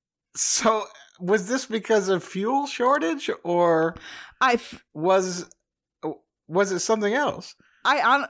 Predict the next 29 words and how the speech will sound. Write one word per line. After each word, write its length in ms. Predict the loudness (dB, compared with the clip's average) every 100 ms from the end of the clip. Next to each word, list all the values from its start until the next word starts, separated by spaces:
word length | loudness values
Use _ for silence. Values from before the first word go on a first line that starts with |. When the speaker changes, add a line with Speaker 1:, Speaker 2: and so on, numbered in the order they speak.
| 0
Speaker 2:
honestly, 520 | 2 2 0 0 0 -2 _ _ _ -2
I 120 | 0
would 180 | -2 -2
ha-, 140 | 0
I 140 | 0 0
don't 260 | 0 0
wanna 180 | 2 2
lie, 180 | 2 2
so 120 | 2
I'm 140 | 0
not 160 | 0 0
entirely 480 | -2 0 0 2 0
sure. 280 | 0 2 2
I, 140 | 0 0
I 80 | -2
think 400 | -2 -4 -2 0
it 140 | 0
might 180 | 0 0
have 220 | -2 -2
been 120 | -2
a 60 | 0
combination 800 | 0 0 0 -2 -2 -2 0 2
of 260 | 0 0 -10 -20 -20 -20 _
fuel 420 | -2 2 4 4 2
shortage 580 | -2 0 0 2 0
and 220 | 2 2 2
also 320 | 2 2 -2
keeping 400 | -2 0 0 0
the 560 | 2 4 4 4 4